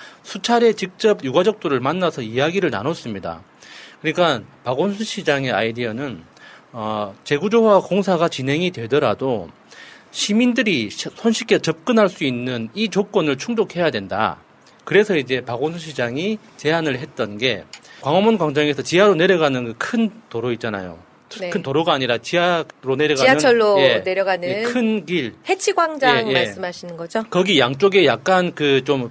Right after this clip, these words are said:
Speaker 1: 큼지막한 전시 공간이 있지 않습니까?
Speaker 2: 네.
Speaker 1: 이제 거기를 리모델링해서 그 세월호 기억 공간을 임시로 옮겼다가 재구조화가 마무리될 때 기억 공간을 어떤 식으로 다시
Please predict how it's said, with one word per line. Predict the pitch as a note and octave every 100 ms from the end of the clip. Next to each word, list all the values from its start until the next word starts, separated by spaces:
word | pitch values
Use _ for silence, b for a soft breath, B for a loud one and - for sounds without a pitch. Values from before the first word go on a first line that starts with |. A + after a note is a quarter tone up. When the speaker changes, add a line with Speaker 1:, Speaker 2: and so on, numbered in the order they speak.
| -
Speaker 1:
큼지막한 | G3+ G3 G#3+ G#3+ E3
전시 | C#3+ C3+ G3
공간이 | G#3 G#3 G#3
있지 | C3 A2+
않습니까? | A2 A2 G2 B2+ A2 F2
Speaker 2:
네. | E3+ D#3+ B B B
Speaker 1:
이제 | C#3
거기를 | C#3 F3+ G#3 A#3 F3+ C#3+ D3 C#3 G#2 F#2 -
리모델링해서 | C#3 E3 F#3 F3 C#3 B2 A#2+ G#2+ A#2 A2 F2+ - B B B C#3
그 |
세월호 | C3+ F#3 G3 F#3+ F#3+ F#3 F#3 E3
기억 | - F3
공간을 | E3+ C3 C3+ D3 D#3 C#3+
임시로 | C#3+ C#3+ F3+
옮겼다가 | D#3+ F3+ F3 - G#2+ C3 A2+ E2+ - B B B
재구조화가 | - D3 F#3 G#3+ A3 F#3+ F#3 F3+ D#3+ F#3+
마무리될 | E3 A#2 C#3+ G3 D#3 A2
때 | G#2+ C#3 B2+ A#2+ B2 G2 - B B _
기억 | - G#3
공간을 | F#3 D#3 C3+ C#3 D#3 C3+ F#2
어떤 | C#3 C3+ A#3+
식으로 | A3+ A3 A3 G3+
다시 | D#3 F#3 - A#2+